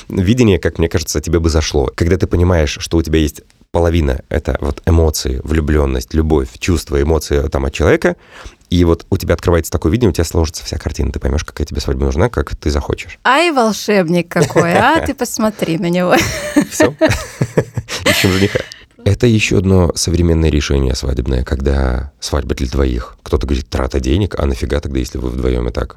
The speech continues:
Speaker 1: Типа, просто сходите, просто поешьте. Эстетика.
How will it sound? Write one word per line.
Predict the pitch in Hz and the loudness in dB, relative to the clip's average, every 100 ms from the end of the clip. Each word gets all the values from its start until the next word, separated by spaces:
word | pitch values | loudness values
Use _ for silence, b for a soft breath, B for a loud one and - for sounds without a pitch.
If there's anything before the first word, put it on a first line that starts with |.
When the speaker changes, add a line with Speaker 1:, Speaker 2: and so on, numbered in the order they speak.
| - | -18
Speaker 1:
Типа, | - - - - | -12 -10 -10 -8
просто | - 78 - | -6 -6 -6
сходите, | - 71 71 - | -4 -2 -2 -2
просто | 71 71 - | -4 -4 -4
поешьте. | 64 64 - - B B B B B - | -4 -4 -8 -12 B B B B B -8
Эстетика. | - - 71 - - 71 | -6 -2 -2 -2 -6 -6